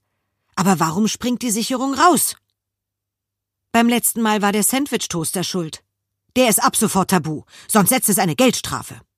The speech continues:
Die Königin ist die Einzige, die sich davon nicht stören lässt. Ich höre Bach von oben. Sie hat Batterien. Sie ist immer auf alles vorbereitet.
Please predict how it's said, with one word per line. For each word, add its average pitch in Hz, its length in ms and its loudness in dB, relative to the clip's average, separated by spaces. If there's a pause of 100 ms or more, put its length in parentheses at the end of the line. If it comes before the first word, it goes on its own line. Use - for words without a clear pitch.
(760)
Die 233 100 0
Königin 294 440 0
ist 233 160 -2
die 226 80 -4
Einzige, 170 440 0
die 147 100 -6
sich 147 140 -6
davon 170 240 -4
nicht 156 200 -6
stören 151 240 -4
lässt. - 260 -8 (260)
Ich - 160 -4
höre 320 180 2
Bach - 240 0
von 165 220 -2
oben. 151 340 -6 (760)
Sie 170 200 -2
hat 180 160 -2
Batterien. 190 560 0 (220)
Sie 208 200 2
ist - 160 0
immer 285 300 0
auf 147 220 -6
alles 240 280 0
vorbereitet. 123 720 -6